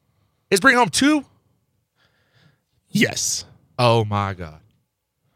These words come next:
Speaker 1: Sir. <sighs> That's,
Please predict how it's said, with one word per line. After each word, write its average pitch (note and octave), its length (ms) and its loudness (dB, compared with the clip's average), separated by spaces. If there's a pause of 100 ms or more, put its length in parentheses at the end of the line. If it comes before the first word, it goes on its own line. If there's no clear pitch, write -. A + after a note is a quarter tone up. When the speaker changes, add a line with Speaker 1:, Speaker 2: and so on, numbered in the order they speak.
(160)
Speaker 1:
Sir. D3+ 380 0 (2000)
<sighs> A2+ 100 -2 (2500)
That's, - 440 -4